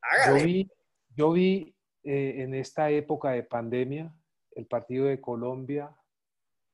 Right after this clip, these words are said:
Speaker 2: eh, Alemania, y me pareció un partido fantástico, pero resulta que en ese tiempo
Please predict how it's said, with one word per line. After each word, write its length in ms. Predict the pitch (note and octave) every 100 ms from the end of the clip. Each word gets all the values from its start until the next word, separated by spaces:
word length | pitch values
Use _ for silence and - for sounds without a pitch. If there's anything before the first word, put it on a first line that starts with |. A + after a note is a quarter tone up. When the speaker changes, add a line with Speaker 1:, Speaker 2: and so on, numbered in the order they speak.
| _ _ _ _
Speaker 2:
eh, 840 | B2+ A#2+ A#2 A2+ A2+ A2+ A2+ A2+ A2 _
Alemania, 600 | C3 B2+ C3+ C#3+ A#2+ G#2+ - _ _ _ _ _ _ _ _ _ _ _ _ _
y 120 | - C3
me 120 | C3
pareció 480 | B2+ A#2+ - B2+ D#3+
un 80 |
partido 420 | E3+ A3+ A3+ A3+ A3
fantástico, 920 | B2+ - D#3+ G3 - B2 - A2 _ - _ _ _ _
pero 180 | C#3+ C3+
resulta 320 | C3 C3 F3
que 100 | D3+
en 60 |
ese 160 | C3 D#3+
tiempo 540 | D#3 G3 F3 A#2+ -